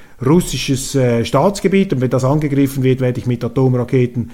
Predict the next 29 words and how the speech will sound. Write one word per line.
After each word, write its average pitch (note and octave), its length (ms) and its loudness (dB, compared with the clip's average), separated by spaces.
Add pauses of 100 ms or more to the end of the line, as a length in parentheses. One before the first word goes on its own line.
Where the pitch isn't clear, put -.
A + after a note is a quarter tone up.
(200)
reagieren. B2+ 540 2
Das D3 140 2
hat C#3 140 -2
er C3+ 40 4
aber B2+ 180 0
auch D3 80 -4
nicht D#3 140 -4
gesagt. D3 320 -2
Er C3 40 -4
hat B2+ 60 -4
nur C#3 80 -4
gesagt, C3+ 360 -6
wenn C#3 280 0
wir C#3 280 -2
angegriffen C3+ 600 -4
werden C#3+ 380 -4 (280)
mit B2 400 0
Massenvernichtungswaffen D3+ 1160 -4
im A#2 80 -4
Rahmen B2+ 320 -2
dieser B2+ 260 -6
Drohungen, C#3+ 540 0
wie B2+ 100 -2
er C3 100 -2
sie C3 120 -8
glaubt, A#2+ 360 -6
gehört C3 340 -2
zu C#3 140 -2
haben, C3 280 -2